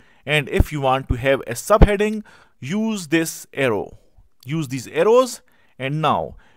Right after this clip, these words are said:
you can type, for example, I type intro-, introduction. Then again, if you want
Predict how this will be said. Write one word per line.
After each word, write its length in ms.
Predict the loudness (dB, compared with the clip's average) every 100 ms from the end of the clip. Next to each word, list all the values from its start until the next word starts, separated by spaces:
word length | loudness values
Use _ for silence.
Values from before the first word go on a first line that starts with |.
| _
you 220 | -4 -2
can 260 | -2 -4 -4
type, 400 | -4 -2 -4 -6
for 160 | -2 -2
example, 340 | -2 -6 -2
I 100 | -2
type 360 | 0 -2 -2 -6
intro-, 540 | -12 -10 -10 -14 -18 -20 _ -12
introduction. 600 | -12 -6 -2 -2 -2 -10 _ _ _ _ _ -16 -2 -2 -2 -6 -8 -10 -14 -14 -16 -20 -20 _ _ _ _ _ _ _ _ _ _ _ _ _ _ _ _ _ _ _ _
Then 360 | 0 0 -4 -14 _ -20 -20 -4
again, 400 | 2 6 6 4
if 160 | -4 -4
you 80 | 2
want 380 | 6 6 4